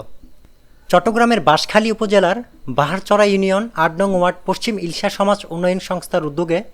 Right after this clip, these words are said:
পবিত্র মাহে রমজান উপলক্ষে সুবিধাবঞ্চিত ও দুস্থ একশো ত্রিশ পরিবারের মাঝে ফুড প্যাক ও ইফতার সামগ্রী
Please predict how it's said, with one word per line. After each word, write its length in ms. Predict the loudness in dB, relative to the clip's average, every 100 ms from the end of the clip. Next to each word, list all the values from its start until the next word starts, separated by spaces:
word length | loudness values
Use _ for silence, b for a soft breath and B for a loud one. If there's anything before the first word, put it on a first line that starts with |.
| b b 0
পবিত্র 280 | 0 0 0
মাহে 300 | 0 0 0 0
রমজান 320 | 0 0 -2
উপলক্ষে 440 | -2 -4 -4 -6 -6 -12 b b
সুবিধাবঞ্চিত 720 | -8 -4 0 2 2 -2 -2 -2 -2
ও 20 | -2
দুস্থ 260 | -4 -6 -2 -2 -2
একশো 160 | -6 -10 -8
ত্রিশ 200 | -6 -6
পরিবারের 480 | -4 0 2 2 2
মাঝে 200 | -2 -4 -8 b b b
ফুড 180 | -6 -4 2
প্যাক 180 | 2 2
ও 60 | -6 -6
ইফতার 300 | -6 -2 0 0
সামগ্রী 340 | -4 -4 -6